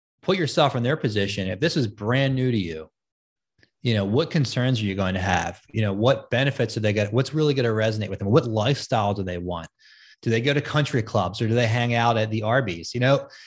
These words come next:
you really gotta think about who your avatar is and then tailor your messaging and tailor your Q and A and tailor your blog posts. Otherwise, you're gonna be just, it's like more of a spray and pay,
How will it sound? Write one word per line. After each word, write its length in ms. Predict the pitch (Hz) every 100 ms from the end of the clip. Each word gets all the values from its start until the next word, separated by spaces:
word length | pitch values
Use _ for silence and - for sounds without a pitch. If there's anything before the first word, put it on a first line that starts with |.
| - -
you 160 | 139 135
really 260 | 170 170
gotta 200 | 156 139
think 240 | - 156 139
about 380 | 123 117 110
who 100 | 120
your 200 | 131 120
avatar 560 | 113 135 147 123 110 104
is 140 | 107
and 100 | 107
then 180 | 110 104
tailor 380 | 104 131 131 139
your 140 | 127
messaging 540 | 117 113 107 - 117 107
and 80 | 101
tailor 260 | 117 110
your 100 | 110
Q 240 | 107 120 107
and 100 | 107
A 200 | 113 104
and 120 | -
tailor 220 | 110 107
your 100 | 98
blog 340 | 98 98 107
posts. 200 | 107 98
Otherwise, 320 | 131 156 143 127
you're 80 |
gonna 60 | 113
be 80 | 101
just, 240 | 101 -
it's 120 | -
like 200 | 120 110
more 140 | 127 123
of 60 |
a 60 | 104
spray 360 | - - 117 98
and 100 | 92
pay, 280 | 135 -